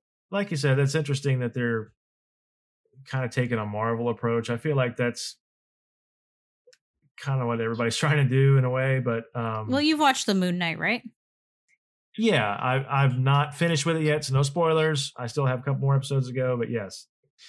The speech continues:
Speaker 1: And I, I, I love the series. I think it's a great series. So that's, that's exciting. I like, I like, I like the direction they took that in. I like, I like the, it's, it's dark, but it's also very, it, it, it's got its comedic place,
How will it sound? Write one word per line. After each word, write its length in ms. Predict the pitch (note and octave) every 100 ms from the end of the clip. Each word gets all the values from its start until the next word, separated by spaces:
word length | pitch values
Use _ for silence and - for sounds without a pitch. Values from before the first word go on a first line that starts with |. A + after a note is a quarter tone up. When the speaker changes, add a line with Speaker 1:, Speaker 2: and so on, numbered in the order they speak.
| - -
Speaker 1:
And 100 | D3+
I, 120 | E3+
I, 340 | F#3 C#3 E3 D#3+
I 160 | C3+
love 240 | D3 D3 C3+
the 80 | A#2
series. 300 | C#3 A#2+ A#2
I 80 |
think 100 | A#2+
it's 120 | A2+ A2
a 40 |
great 200 | A2+ G#2+
series. 360 | - A2 G2+ -
So 80 | A#2+
that's, 220 | F3+ -
that's 220 | F#3+ F#3+
exciting. 680 | D#3 C#3 A#2+ A#2 A#2 A#2 -
I 80 | A#2
like, 280 | A#2+ C3 C3+ _
I 60 | A#2+
like, 260 | B2 B2 - _ _ _ _ _ _ _ _
I 80 | A2+
like 200 | B2 C3+
the 80 | A#2+
direction 460 | A#2 A#2 A#2 A2+
they 120 | A2
took 200 | G#2 A#2
that 160 | A#2 A2
in. 160 | A2 G#2+
I 80 |
like, 220 | G#2 A2 G#2 _ _
I 60 | A2
like 240 | A2 A2 _
the, 420 | A2 A2 G#2+ G#2 F#2+ _ _ _ _ _ - _ _ _ _ _ -
it's, 280 | D3 C#3 -
it's 220 | D3+ C3+ A2+
dark, 420 | B2 B2 C#3+ C#3
but 120 | B2+
it's 120 | A2+
also 280 | A#2+ A#2+ B2
very, 720 | G#2 A2+ A#2 A#2 A#2 A2+ A2 A#2+
it, 140 | A#2+
it, 120 | B2+ C3 C#3
it's 220 | - C#3 -
got 240 | C3+ C3
its 160 | C3 -
comedic 440 | B2 B2 A#2+ A#2 - _ _ _
place, 560 | - C#3 A2 G#2 - -